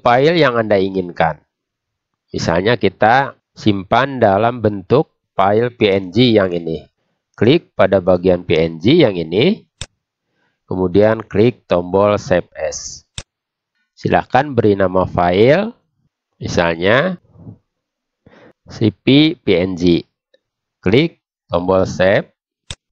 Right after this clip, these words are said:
Jika keluar notifikasi seperti ini,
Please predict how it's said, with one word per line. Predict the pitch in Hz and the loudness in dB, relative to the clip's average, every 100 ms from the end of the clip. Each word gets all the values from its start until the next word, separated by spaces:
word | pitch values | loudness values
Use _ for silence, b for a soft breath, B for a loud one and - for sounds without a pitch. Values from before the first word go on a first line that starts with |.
| _ _ _ _ | _ _ _ _
Jika | - 110 156 - | -4 0 0 0
keluar | 151 139 180 170 | 2 4 2 2
notifikasi | 135 131 113 104 107 - 165 175 | 0 -2 -6 -2 -2 0 -2 -2
seperti | 135 107 - 90 80 | -4 -6 -2 -2 -2
ini, | 76 87 123 196 - | -4 -2 2 0 -2